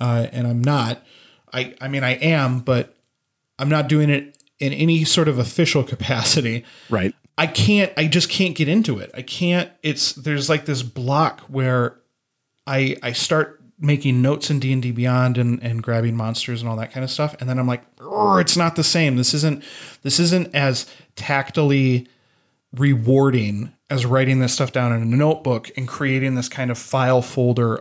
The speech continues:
Speaker 1: of adventure." And that, but that's a really personal thing for me. Like, if, if I were getting into the game brand new right now, it'd be great.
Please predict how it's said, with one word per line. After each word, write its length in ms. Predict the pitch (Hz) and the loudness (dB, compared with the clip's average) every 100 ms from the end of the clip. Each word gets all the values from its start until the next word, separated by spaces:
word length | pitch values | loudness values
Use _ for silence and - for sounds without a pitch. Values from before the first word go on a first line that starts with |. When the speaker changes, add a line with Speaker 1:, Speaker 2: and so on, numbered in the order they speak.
| - | -4
Speaker 1:
of 560 | 120 113 110 113 - _ _ _ _ _ 131 | -4 -4 -6 -10 -16 _ _ _ _ _ -10
adventure." 580 | 113 117 110 - 85 - _ - - _ _ _ | -2 -2 0 -4 -8 -16 _ -20 -20 _ _ _
And 160 | 143 151 | 0 2
that, 160 | 160 165 | 2 2
but 100 | 160 | 2
that's 180 | 170 | 2
a 60 | 165 | 4
really 160 | 151 139 | 4 2
personal 800 | - 143 135 139 127 117 113 _ - | 0 -2 -2 -2 0 -2 -6 _ -2
thing 260 | 185 175 | 0 2
for 160 | 156 131 | 0 -2
me. 180 | 107 104 | -6 -8
Like, 300 | 110 110 123 | -10 -10 -8
if, 260 | 113 - - | -10 -10 -14
if 120 | 123 | -2
I 120 | 131 | 0
were 100 | 131 | 0
getting 380 | 127 113 127 127 | -2 -2 -2 0
into 260 | 127 123 127 | 0 -2 -4
the 100 | 117 | -6
game 280 | 120 117 117 | -4 -4 -2
brand 280 | 120 117 | 0 2
new 140 | 117 113 | 2 0
right 260 | 113 113 | -2 -4
now, 360 | 135 131 113 110 _ _ _ | -2 -2 -2 -6 _ _ _
it'd 120 | 123 | -6
be 80 | 101 | -4
great. 220 | 104 92 | -6 -8